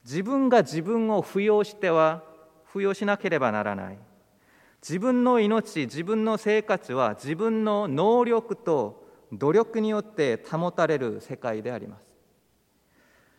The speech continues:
自分の命、自分の生きるための必要な食べ物やお金のために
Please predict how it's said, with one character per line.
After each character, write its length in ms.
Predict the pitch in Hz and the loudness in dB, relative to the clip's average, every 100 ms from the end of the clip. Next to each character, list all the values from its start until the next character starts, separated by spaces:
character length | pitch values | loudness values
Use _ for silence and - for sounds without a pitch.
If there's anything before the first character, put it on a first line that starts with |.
| _ _ _ _ _ _ _ _ | _ _ _ _ _ _ _ _
自 180 | - 131 | -8 -2
分 220 | 175 190 | 0 2
の 140 | 202 | 2
命、 460 | 196 208 208 - 151 | 4 2 0 0 0
自 180 | 123 175 | 0 -2
分 240 | 214 226 | 0 2
の 120 | 220 | 4
生 160 | 156 185 | 2 -2
き 180 | - 262 | -4 -2
る 100 | 277 | 0
た 160 | 269 | 2
め 140 | 240 220 | 2 2
の 80 | 175 | 0
必 300 | - - 254 | -4 -8 -2
要 220 | 269 254 | 0 2
な 160 | 214 240 | 2 2
食 160 | 226 | 2
べ 120 | 233 240 | 4 4
物 280 | 226 190 | 2 2
や 120 | 170 135 | 4 4
お 120 | 160 | 0
金 300 | - 233 233 | 0 0 2
の 120 | 226 | 0
た 180 | 226 214 | 0 0
め 140 | 180 | 0
に 480 | 143 165 113 101 - | 0 -2 -2 -6 -14